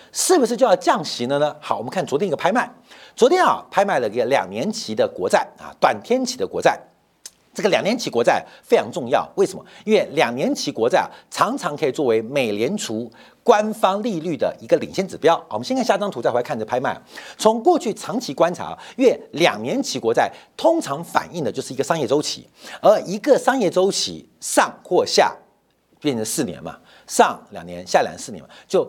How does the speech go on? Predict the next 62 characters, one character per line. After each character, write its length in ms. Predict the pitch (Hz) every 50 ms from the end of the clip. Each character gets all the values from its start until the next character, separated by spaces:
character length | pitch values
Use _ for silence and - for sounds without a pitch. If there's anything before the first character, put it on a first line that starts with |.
| - -
刚 220 | - 262 285 285
刚 120 | 269 277 247
好 160 | 180 - -
会 140 | - - 139
是 180 | - - 127
一 200 | 123 117 113 120
个 200 | 117 147 120 90 - - - -
货 260 | - - 311 320 240
币 160 | - - 196 156
政 260 | - - 220 165 135
策 220 | - - 160 123
的 100 | - 90 - - _
政 200 | - 339 - -
策 160 | - - 127 98
周 180 | - 131 139
期。 300 | 135 - - - 76 67 - - - - -
所 180 | - - 311 262
以 180 | 208 165 - - - _ _
过 240 | - 330 349 269 220
去 240 | - - - 226 160
拿 180 | 135 127 131
非 160 | 139 - - 214
方 140 | 180 208
瑞 200 | 226 240 208 127 - - - _
联 180 | _ 143 160 185
邦 160 | 196 214 226
基 80 | 214 208
金 160 | 190 220 214
利 80 | 208 196
率、 240 | 185 190 143 - -
美 120 | 123 117
联 120 | 110 147 170
储 120 | - 135
的， 120 | 143 131 - - - _ _ - - _
跟 220 | _ - 208 208 202
这 80 | 214
个 140 | 180 170 151
两 160 | 131 147 135 151
年 100 | 202 -
期 120 | - -
国 180 | 165 - 110 120
债， 240 | 131 151 131 - - - - _
它 140 | - 196 160
有 120 | 98 - - _
高 280 | - 233 226 226 226 240 233
度 360 | 240 - 247 226 165 123 98 -
拟 240 | 110 127 131 131 113
合 180 | - - - 113
的 140 | 107 113
正 240 | 107 - - 156 104
相 160 | 87 104 98
关， 180 | 95 95 90 85 - - - - - -
而 80 | -
且 120 | - 123 95
非 420 | - - - - - 214 208 202 190
常 240 | - - - 104 107
非 80 | 151
常 140 | 123 117 131
紧 160 | - - - -
密， 180 | 110 123 101 - - - - - - -
甚 300 | - - 381 370 294 208
至 260 | - - 208 156